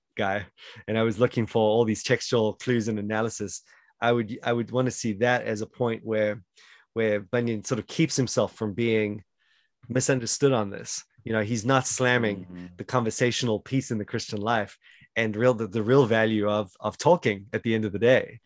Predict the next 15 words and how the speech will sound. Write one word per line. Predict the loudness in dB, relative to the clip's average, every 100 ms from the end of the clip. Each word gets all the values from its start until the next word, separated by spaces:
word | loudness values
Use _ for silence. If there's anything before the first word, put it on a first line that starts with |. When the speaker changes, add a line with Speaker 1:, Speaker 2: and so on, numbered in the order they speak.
| -20 -16
Speaker 2:
Mm. | -14 -6
Speaker 1:
um, | -2 0 -2 -4 -12 _ _
but, | -2 -2 -2
but | -8 -4
not | -4 -4
in | -6 -8
such | -6 -6 -6
a | -2
way | -2 0
that | -2 -6
was | -6 -10 -10 -12 _ _ _ _ -16
hypocritical | -14 -10 -10 -10 -12 -14
and | -14
so | -14
forth. | -14 -14